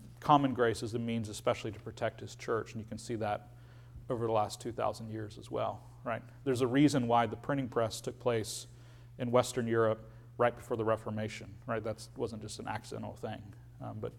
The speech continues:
in God's providence, that was a, a means of reforming his church in a really key way.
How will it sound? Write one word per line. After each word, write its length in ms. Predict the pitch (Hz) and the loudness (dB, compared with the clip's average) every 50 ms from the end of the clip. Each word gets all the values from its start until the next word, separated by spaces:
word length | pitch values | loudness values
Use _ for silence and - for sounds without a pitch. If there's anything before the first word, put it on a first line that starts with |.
| - | -12
in 100 | - 113 | -10 -4
God's 260 | 107 117 110 107 107 - | -2 -2 -2 -2 -4 -2
providence, 540 | - 139 139 135 113 104 101 104 104 - | 4 6 6 6 6 2 -8 -8 -10 -6
that 140 | - 117 117 | -6 -4 -2
was 160 | 117 117 104 | -2 -4 -4
a, 100 | - 110 107 - - - - - - - - - | -6 -8 -8 -10 -16 -20 -20 -20 -20 -18 -12 -6
a 80 | 117 113 | -6 -4
means 320 | 113 117 117 120 123 117 | -2 0 0 0 -2 -2
of 100 | 120 110 | -2 -2
reforming 400 | 123 117 - 143 139 143 151 151 | -2 0 4 4 4 4 4 2
his 140 | 151 147 - | 0 0 2
church 460 | - 208 208 170 - - - - - - - - - - | 4 6 6 4 4 0 -10 -12 -12 -14 -16 -16 -10 -6
in 120 | 127 120 120 | -4 -4 -4
a 80 | 113 | -2
really 400 | 110 117 127 131 151 135 117 107 - - - - - - - | 0 2 6 6 8 6 6 4 -2 -10 -18 -18 -20 -20 -18
key 220 | - - - 160 147 | -12 -2 0 2 4
way. 300 | 139 143 175 165 110 | 6 6 6 4 4